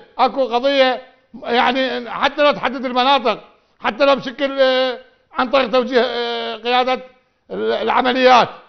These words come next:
هاي المنطقة مثلًا بيها بخمسمية، ذيك مثلًا بستمية، ذيك بأربعمية. اخوان احنا لازم نتساهل ب-، احنا بيناتنا كشعب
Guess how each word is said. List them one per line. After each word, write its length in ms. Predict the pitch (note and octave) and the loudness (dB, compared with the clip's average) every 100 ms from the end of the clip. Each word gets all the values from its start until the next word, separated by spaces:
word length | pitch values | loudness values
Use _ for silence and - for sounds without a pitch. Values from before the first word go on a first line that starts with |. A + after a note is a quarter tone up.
| _ _ _ F3 | _ _ _ 2
هاي 200 | A3+ B3+ | 4 4
المنطقة 380 | B3+ A#3+ B3+ | 2 0 0
مثلًا 440 | B3 A3+ B3+ B3+ A#3+ _ _ _ | 0 0 0 -2 -10 _ _ _
بيها 240 | G3+ B3 A3 | 0 4 4
بخمسمية، 500 | F#3+ A#3 D#3+ G3+ F#3+ | 2 -2 -2 -4 -2
ذيك 280 | A#3 F#3 | -2 -4
مثلًا 340 | B3 A3+ A#3+ B3 | -4 -2 0 -2
بستمية، 460 | E3 G#3+ G#3+ G#3+ | -4 -12 -8 -6
ذيك 240 | G#3 B3 G#3+ | -6 -6 -4
بأربعمية. 420 | A#3+ B3 A#3 G#3 - _ _ _ | -4 -4 -6 -10 -20 _ _ _
اخوان 520 | F#4 G3 A#3+ D4+ D4 A3+ - - | -10 -4 4 6 6 2 -12 -4
احنا 220 | B3 A#3 | -4 0
لازم 420 | B3+ D4 B3+ C#4 B3+ | 2 2 0 -6 -8
نتساهل 460 | - C4+ C4+ A3+ | -2 2 4 2
ب-، 300 | F#3+ B3+ F4+ - _ _ - | 0 -2 -2 -12 _ _ -2
احنا 240 | A3 A3+ B3+ | 0 2 4
بيناتنا 540 | C#4+ D4 C#4+ A3 A#3+ | 6 6 4 2 -4
كشعب 520 | C#4 A3+ B3 A#3 A3 | -2 -4 -2 0 -2